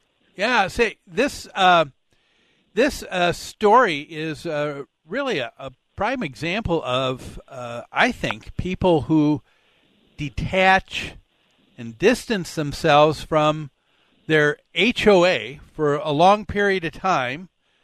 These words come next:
and then all of a sudden something happens,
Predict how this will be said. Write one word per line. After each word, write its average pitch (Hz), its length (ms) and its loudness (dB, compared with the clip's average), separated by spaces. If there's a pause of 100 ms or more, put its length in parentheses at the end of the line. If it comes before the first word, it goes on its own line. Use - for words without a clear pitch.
(280)
and 139 160 -8
then 214 320 -2
all 180 200 4
of 190 100 0
a 175 80 0
sudden 190 500 0
something 196 440 -4
happens, 196 680 -2